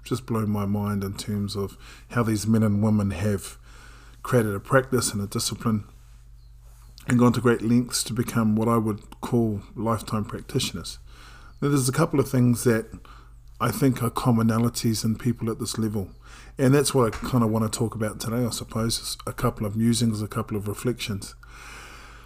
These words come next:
I find the commonalities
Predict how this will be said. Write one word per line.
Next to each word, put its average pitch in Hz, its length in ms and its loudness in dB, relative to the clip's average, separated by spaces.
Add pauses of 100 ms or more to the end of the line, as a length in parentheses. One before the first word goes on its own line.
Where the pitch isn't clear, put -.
(440)
I 135 560 6 (600)
find 151 280 4
the 139 60 2
commonalities 120 1040 2